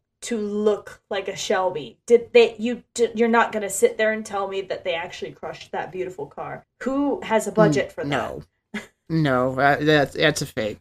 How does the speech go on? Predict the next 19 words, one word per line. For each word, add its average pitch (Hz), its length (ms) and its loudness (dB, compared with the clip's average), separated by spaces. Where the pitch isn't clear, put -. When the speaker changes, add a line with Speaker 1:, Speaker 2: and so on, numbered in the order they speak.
Speaker 2:
of 131 100 -4
some 117 200 -4
sort. - 320 -4
But 143 180 4
still, - 380 4
the, 151 240 2
the 156 440 2
idea. 131 400 0
Speaker 1:
They 247 120 12
still 247 280 10
showed 208 340 8
it - 140 4
to 190 180 6
us, 170 240 2
and 185 80 -6
it 175 80 -4
made 185 220 0
me 165 80 -6
sad. 180 760 0